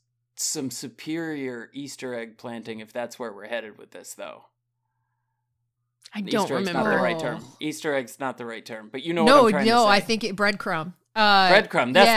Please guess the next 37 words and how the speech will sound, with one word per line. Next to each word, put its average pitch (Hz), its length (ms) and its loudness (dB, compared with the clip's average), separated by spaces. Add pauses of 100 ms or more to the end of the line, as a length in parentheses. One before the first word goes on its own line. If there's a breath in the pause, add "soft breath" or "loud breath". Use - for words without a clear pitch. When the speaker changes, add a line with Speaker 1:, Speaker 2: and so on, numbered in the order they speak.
(100)
Speaker 3:
yeah. 170 40 2
Speaker 1:
term 127 160 -2
I 127 100 -2
was 127 120 -6
looking 127 220 -6
for. - 300 -10 (400)
Speaker 3:
I 311 320 -2
honestly 277 440 -2
don't 220 420 -4
remember 208 640 -2 (220)
if 208 160 -8
it 202 80 -6
ever 196 240 -4
came 190 260 -8
up 262 220 -2
in 302 100 -6
the 311 80 -6
main 311 280 -4
series, 330 440 -2
but, 233 160 -4
like, 214 240 2
wow, 214 420 4
that 190 140 4
would 180 100 -2
be 185 160 -2
a 170 220 0
swing 277 440 -4
to 254 100 -2
tackle, 196 540 0
especially 240 500 -2
<laughs> - 0 -
from, 226 280 -6
like, 208 280 -6
book 220 240 -2
seven, 196 480 0
being 190 160 -4
like, 190 180 -2